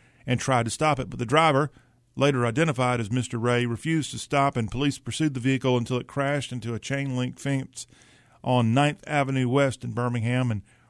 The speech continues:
Ray then exited the vehicle, confronted the officers, and fired one round in the officer's direction. Officers returned fire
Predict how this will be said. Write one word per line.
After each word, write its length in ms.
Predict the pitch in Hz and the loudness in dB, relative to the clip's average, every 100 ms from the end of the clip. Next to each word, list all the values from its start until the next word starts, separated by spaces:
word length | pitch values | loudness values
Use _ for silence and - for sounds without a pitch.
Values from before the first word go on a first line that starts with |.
| - | 4
Ray 260 | 135 143 | 6 6
then 260 | 127 123 120 - | 4 2 0 -2
exited 440 | 165 139 147 135 | -2 0 -2 -2
the 80 | 120 | -2
vehicle, 500 | 113 123 120 123 123 | 0 2 2 0 -4
confronted 460 | - 107 147 160 | -6 -2 0 0
the 100 | 123 | 2
officers, 480 | 123 123 - 127 117 | 0 -2 -2 -4 -4
and 100 | 120 | -4
fired 300 | - 127 127 | -2 0 2
one 220 | 117 127 | 2 0
round 260 | 120 127 123 | 2 2 2
in 60 | 113 | 0
the 100 | 113 | 0
officer's 480 | 113 104 104 95 | -2 -2 -8 -10
direction. 460 | - 127 143 131 123 _ _ _ _ - | 0 2 2 0 -6 _ _ _ _ 0
Officers 400 | 135 104 120 95 | 2 2 -2 -4
returned 360 | 101 170 175 | 0 2 2
fire 420 | - 143 139 127 | 2 2 2 0